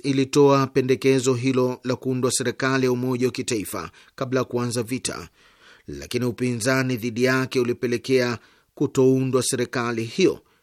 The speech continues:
na badala yake kuundwa kamati ya kijamii. Kiongozi huyo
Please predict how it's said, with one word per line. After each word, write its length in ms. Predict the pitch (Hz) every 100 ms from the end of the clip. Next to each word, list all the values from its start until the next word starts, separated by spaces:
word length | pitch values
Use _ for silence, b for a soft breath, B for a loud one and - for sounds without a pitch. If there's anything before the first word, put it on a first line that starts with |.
| _ _ _
na 180 | 78 73
badala 340 | 110 123 120
yake 440 | 123 127 131 - 123
kuundwa 340 | 123 120 117
kamati 540 | - 110 98 80 -
ya 60 | 104
kijamii. 640 | - - 76 107 135 80 - _ _ _ _ _ _ _ B B B B
Kiongozi 540 | - 58 80 117 107
huyo 480 | 113 127 123 120 117